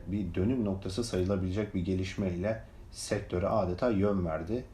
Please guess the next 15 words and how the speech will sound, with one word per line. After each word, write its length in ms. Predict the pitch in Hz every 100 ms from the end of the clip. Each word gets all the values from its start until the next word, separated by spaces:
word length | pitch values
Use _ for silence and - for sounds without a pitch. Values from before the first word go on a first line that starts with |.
| -
Birden 360 | 104 107 107 139
fazla 360 | - 110 117 120
kez 220 | 98 95
kullanılabilecek 1000 | - 110 104 95 92 98 104 98 117 -
roketler 460 | 101 104 95 101
üretmeyi 520 | 90 87 87 101 117 104
başardı 600 | 98 - 95 85 104 113 - - -
ve 260 | 101 110 113 - -
geçtiğimiz 560 | - 95 - 104 110 107
günlerde 380 | 98 95 92 107
size 420 | - 92 104 104
internet 480 | 95 92 98 104 120
sitemiz 360 | - - 90 -
Teknoküpür'den 840 | 92 92 98 95 - 98 113 113
de 120 | 87